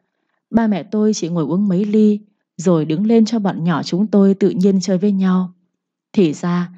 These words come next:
bạn gái của em trai tôi là em họ, con cô, con cậu với Hoàng.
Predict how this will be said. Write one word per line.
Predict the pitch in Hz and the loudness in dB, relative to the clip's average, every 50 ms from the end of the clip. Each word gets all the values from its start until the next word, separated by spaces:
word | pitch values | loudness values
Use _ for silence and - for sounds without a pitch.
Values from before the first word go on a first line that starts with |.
| - _ _ - - | -20 _ _ -12 -6
bạn | 208 196 165 185 | -4 -4 -4 -4
gái | 175 175 175 220 240 | -6 -6 -6 -4 -4
của | - | -4
em | 220 226 220 214 | -2 0 0 0
trai | 208 226 208 208 | 0 0 -2 -2
tôi | 208 - 208 202 202 202 202 - _ _ _ _ _ _ _ _ | -2 0 0 2 2 0 -2 -4 _ _ _ _ _ _ _ _
là | 190 180 | -2 0
em | - 202 226 226 | 0 2 0 0
họ, | 196 180 196 180 160 - - - _ _ _ _ - | 0 0 0 0 -2 -2 -6 -12 _ _ _ _ -2
con | 233 226 220 220 220 220 | 0 0 0 0 -2 0
cô, | - 220 220 214 | 2 2 2 2
con | - 226 220 214 | 2 0 -2 0
cậu | - 196 160 - - | 0 0 -2 -2 -2
với | 214 226 | -4 -2
Hoàng. | 196 180 175 160 143 139 143 | -2 -2 -4 -6 -6 -10 -14